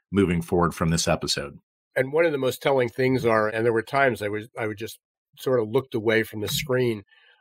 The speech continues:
Speaker 2: as we were recording this, and I know where our listeners are just listening to the words,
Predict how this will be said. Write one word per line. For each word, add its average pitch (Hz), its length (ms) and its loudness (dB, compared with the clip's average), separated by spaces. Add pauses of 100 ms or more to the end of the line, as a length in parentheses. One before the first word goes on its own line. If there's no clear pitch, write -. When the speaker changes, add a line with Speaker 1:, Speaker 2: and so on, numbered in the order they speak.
Speaker 2:
as 113 160 -4
we 110 140 -2
were 101 220 -4
recording 107 500 2
this, 101 240 -2
and 113 280 -4
I 104 40 0
know 107 360 0
where 107 160 -2
our 104 80 0
listeners 110 440 0
are 101 60 -4
just 101 200 -4
listening 113 320 -2
to - 80 -6
the 98 80 -6
words, 110 440 -2